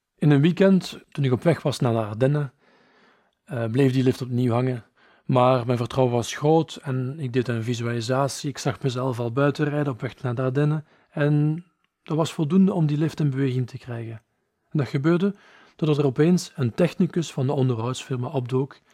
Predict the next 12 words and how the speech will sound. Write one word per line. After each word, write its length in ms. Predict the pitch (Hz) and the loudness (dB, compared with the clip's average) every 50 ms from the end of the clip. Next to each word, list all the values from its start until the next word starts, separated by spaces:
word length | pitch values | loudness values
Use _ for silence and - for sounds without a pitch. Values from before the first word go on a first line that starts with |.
| _ _ - _ _ - | _ _ -20 _ _ -8
en 200 | - 135 131 120 | -4 -2 -2 0
via 320 | 127 135 135 131 - 131 | 0 2 2 2 2 2
een 200 | 120 120 117 113 | 0 -2 -2 -2
reset, 500 | 117 131 135 120 - - - 139 131 - | 0 0 0 0 -2 -2 -2 -4 -2 -4
een 100 | 127 113 | -6 -6
stroomonderbreking, 960 | - - - - 143 143 139 135 135 135 123 - 123 123 120 - 135 123 113 | -6 -8 -2 0 2 4 4 4 4 2 -2 -2 -4 -6 -6 -4 -6 -6 -6
de 80 | 110 113 | -6 -6
lift 240 | 123 113 - - | -8 -8 -10 -8
weer 140 | - 123 113 | -8 -8 -8
functioneel 560 | - - - 131 113 - - 113 107 104 110 | -8 -6 -4 -4 -4 -4 -4 -8 -8 -8 -10
kreeg. 380 | 110 - - 113 110 - _ _ _ _ _ _ _ _ _ _ - - - - - - - - - _ _ - | -12 -12 -14 -14 -14 -16 _ _ _ _ _ _ _ _ _ _ -20 -20 -20 -20 -20 -20 -20 -20 -20 _ _ 0
Nu, 240 | 160 160 170 - | 2 2 2 2